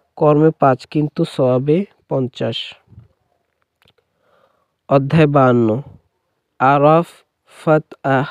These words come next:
আরাফার দিনে, আরাফার দিনের ফজিলত ও হাজিদের নিয়ে আল্লাহর গর্ব, গর্ব করা। হাদিস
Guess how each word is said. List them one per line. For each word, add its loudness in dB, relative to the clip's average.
আরাফার 0
দিনে, 0
আরাফার 2
দিনের 4
ফজিলত 0
ও 2
হাজিদের 0
নিয়ে 2
আল্লাহর 0
গর্ব, 0
গর্ব 0
করা। -8
হাদিস -4